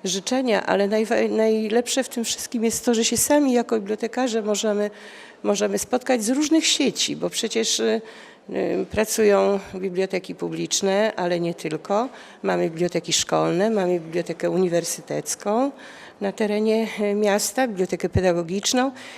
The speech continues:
i dzisiaj wszyscy byli gośćmi Miejskiej Biblioteki Publicznej w Tomaszowie. No, było bardzo miło, spotkanie towarzyskie oczywiście, wymiana doświadczeń,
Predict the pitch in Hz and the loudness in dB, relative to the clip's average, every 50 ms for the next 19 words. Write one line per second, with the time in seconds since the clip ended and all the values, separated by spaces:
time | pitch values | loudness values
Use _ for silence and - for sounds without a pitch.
0 | - - - 269 233 226 226 247 240 226 214 - - 214 208 - - 226 202 175 | -14 -8 -6 -4 -4 -2 0 0 0 0 0 0 0 -2 -2 -2 -4 -8 -8 -6
1 | 180 190 196 214 170 170 185 180 196 190 - - - - 220 214 214 233 214 - | -6 -4 -4 -2 2 4 4 4 4 4 2 0 0 2 4 4 4 4 2 -2
2 | - - - - - - - - - - 202 196 202 202 - - 208 202 175 170 | -8 -18 -20 -20 -20 -20 -20 -18 -6 0 2 4 4 4 2 0 0 -2 0 0
3 | 165 185 175 - 170 160 160 - - 180 190 185 - - - - - - - 185 | 0 0 0 2 0 0 0 -2 -4 -4 -4 -4 -4 -10 -20 -20 -8 -6 -4 -4
4 | 170 160 160 156 - - - 180 170 170 165 - - 185 170 170 165 - - - | -4 -4 -6 -6 -6 -6 -6 -4 -4 -6 -6 -8 -10 -8 -6 -6 -6 -4 -2 -2
5 | 139 139 139 151 160 151 165 160 175 - - - - - - - - - - - | -2 -2 -2 -4 -4 -4 -6 -8 -12 -16 -20 -20 -20 -20 -20 -20 -20 -20 -20 -20
6 | - - - - - - - - - - 254 262 269 262 254 240 277 277 262 233 | -20 -20 -20 -20 -20 -20 -20 -18 -8 -2 0 2 2 2 2 2 4 4 4 6
7 | 214 233 226 226 196 214 196 185 190 214 240 247 240 - - 214 - - 220 202 | 4 4 2 2 2 2 4 4 4 4 2 0 0 -2 -6 -8 -4 -2 0 0
8 | 208 196 196 - 180 175 185 175 165 185 180 - - - 226 196 185 180 - 180 | 2 0 0 -2 -2 -2 -2 -2 -2 -2 -4 -4 -4 -2 -2 -2 -2 -2 -6 -8
9 | 156 165 180 175 - - - 233 202 180 190 180 190 180 180 180 180 170 170 170 | -6 -6 -4 -2 -2 0 0 0 0 0 0 0 2 2 2 0 -2 -2 -4 -4
10 | - - - 175 156 160 165 160 - - - - 208 226 254 285 | -4 -2 0 2 2 2 0 -2 -6 -8 -4 -2 0 0 0 0